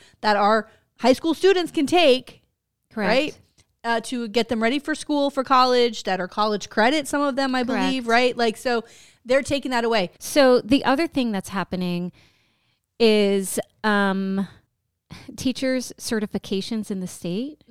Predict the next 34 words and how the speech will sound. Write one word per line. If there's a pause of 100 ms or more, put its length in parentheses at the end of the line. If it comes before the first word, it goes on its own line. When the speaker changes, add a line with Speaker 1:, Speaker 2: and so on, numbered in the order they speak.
(160)
Speaker 2:
are
Speaker 1:
Mm.
Speaker 2:
being
threatened. (140)
So
the
new
thing
now
is
with (120)
the
names (320)
of
kids.
Speaker 1:
Right. (120)
I
heard
this
today.
Speaker 2:
So (360)
if, (400)
for
example, (600)
you
have
a
kid,
Michael, (640)
and
he
goes,
"Oh,
my,